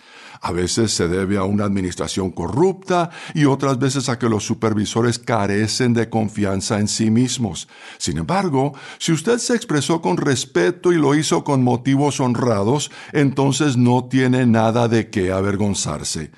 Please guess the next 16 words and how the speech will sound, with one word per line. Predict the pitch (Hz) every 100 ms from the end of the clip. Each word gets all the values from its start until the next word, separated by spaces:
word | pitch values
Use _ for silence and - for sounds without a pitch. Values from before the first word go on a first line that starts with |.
| - - -
A | 101
nosotros | 78 - 104 120 139 127
se | 107
nos | 95
pide | 117 117
con | 117 95
frecuencia | 92 90 107 110 123 107
que | 107
evaluemos | 90 87 87 110 127 127
determinados | 110 92 95 90 90 98 107
productos | - 92 110 113 117 110
o |
servicios | 92 104 95 113 131 123
que | - 104
hemos | 82 87
recibido. | 107 104 127 135 175 151 -